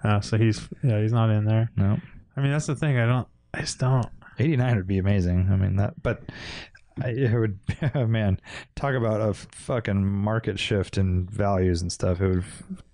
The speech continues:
Speaker 2: things would go so wacky.
Speaker 1: It would change things.
Speaker 2: It'd be so weird. Every E thirty could
Speaker 1: Well, it
Speaker 2: be
Speaker 1: would make them
Speaker 2: swapped.
Speaker 1: classics, which they deserve to be at this point.
Speaker 2: Don't get mad at me.
Speaker 1: Well, I'm just saying,
Speaker 2: <laughs>
Speaker 1: it, it is what should happen. Like the
Speaker 2: Yes.
Speaker 1: when we were,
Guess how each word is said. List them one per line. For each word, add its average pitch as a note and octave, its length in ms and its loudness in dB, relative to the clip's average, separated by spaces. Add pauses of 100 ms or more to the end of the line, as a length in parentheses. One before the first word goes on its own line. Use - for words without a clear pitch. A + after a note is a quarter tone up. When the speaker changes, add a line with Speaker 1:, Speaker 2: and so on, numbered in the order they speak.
(380)
Speaker 2:
things A#2 220 2
would F#2+ 140 -4
go G2 160 0
so F#2+ 360 -2
wacky. G2+ 400 0
Speaker 1:
It C3 160 2
would C3 280 0
change B2 520 -2
things. F#2+ 380 -2
Speaker 2:
It'd A2 140 0
be A#2 120 2
so A#2+ 360 0
weird. F#2+ 640 0 (200)
Every B2+ 260 0
E B2 200 2
thirty B2+ 580 0
could D3 80 0
Speaker 1:
Well, F3 80 2
it E3 60 2
Speaker 2:
be E3 60 2
Speaker 1:
would F3 120 0
make G3 120 -2
them B2+ 40 0
Speaker 2:
swapped. B2 240 0
Speaker 1:
classics, G#3+ 520 -2
which G3 180 -2
they F#3+ 180 -2
deserve F#3+ 400 0
to F#3 80 0
be G3 200 0
at G3 80 -2
this D3+ 160 -2
point. B2 320 0 (200)
Speaker 2:
Don't G#2+ 120 0
get B3+ 100 2
mad A#3+ 160 0
at C#3 60 0
me. A#3 440 2
Speaker 1:
Well, E3+ 180 -2
I'm F3 180 0
just F#3 220 -2
saying, G3+ 320 0
Speaker 2:
<laughs> - 380 -6
Speaker 1:
it, E3 80 0
it F#3+ 280 0
is G3 260 0
what F3+ 400 0
should F#3+ 260 -2
happen. C#3 560 0
Like C3 260 -4
the E3 120 0
Speaker 2:
Yes. D3+ 560 -2
Speaker 1:
when E3 180 2
we F#3 160 0
were, F#3+ 240 -2